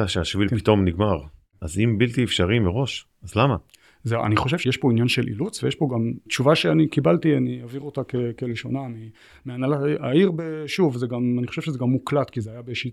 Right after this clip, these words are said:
Speaker 2: מפגש, ש-, מפגש תושבים עם, אה, מרום נווה, זה שאחרי הקו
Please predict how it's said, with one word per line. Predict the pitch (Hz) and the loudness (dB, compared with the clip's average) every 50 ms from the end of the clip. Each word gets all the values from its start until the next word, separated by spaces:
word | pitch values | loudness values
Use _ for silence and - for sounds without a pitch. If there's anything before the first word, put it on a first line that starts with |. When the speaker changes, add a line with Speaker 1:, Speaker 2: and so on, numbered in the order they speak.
| - | -6
Speaker 2:
מפגש, | - 131 117 - 123 123 120 - - 135 123 120 120 113 _ _ _ _ - | -4 -4 -4 -4 -4 -4 -4 -4 -2 0 0 -2 -2 -4 _ _ _ _ -8
ש-, | - - | -4 0
מפגש | 123 120 117 117 131 117 | 0 2 2 2 2 0
תושבים | - 143 123 - 117 110 131 131 120 117 | 2 0 0 2 4 4 4 4 4 4
עם, | 113 113 110 113 | 2 0 -2 -2
אה, | 110 | -2
מרום | 107 107 107 110 120 117 113 | 0 0 0 0 0 0 0
נווה, | 110 104 113 185 226 - _ _ _ _ | 0 0 0 -2 -4 -6 _ _ _ _
זה | - 113 104 107 120 120 127 120 | -12 -12 -10 -8 -6 -6 -4 -2
שאחרי | - - - - 123 120 120 127 123 - _ - - - - 135 127 123 147 170 170 156 | 0 0 0 0 -2 -4 -6 -8 -14 -16 _ -10 -6 -4 -2 0 2 4 6 6 6 4
הקו | 107 110 - - - 143 | 2 0 -4 -2 0 0